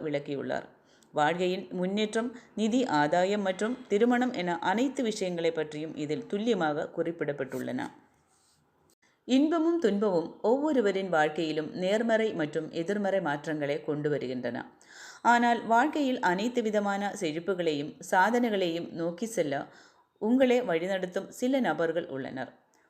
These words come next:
உங்கள் வாழ்க்கையில் அவர்களுடன் பழகுவதன் மூலம் நீங்கள் அனைத்து விதமான நன்மைகளையும் பெறலாம் என்று சாணக்கியர் சொல்லுகிறார்கள்.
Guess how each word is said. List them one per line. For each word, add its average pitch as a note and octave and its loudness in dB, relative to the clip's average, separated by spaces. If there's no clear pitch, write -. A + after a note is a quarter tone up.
உங்கள் E3 2
வாழ்க்கையில் A3+ 2
அவர்களுடன் A3+ 2
பழகுவதன் F#3+ 0
மூலம் D3+ -2
நீங்கள் B3+ 2
அனைத்து C4+ 2
விதமான A3 0
நன்மைகளையும் F3 -2
பெறலாம் D3 -4
என்று C#3+ -6
சாணக்கியர் F3 -2
சொல்லுகிறார்கள். C3 -6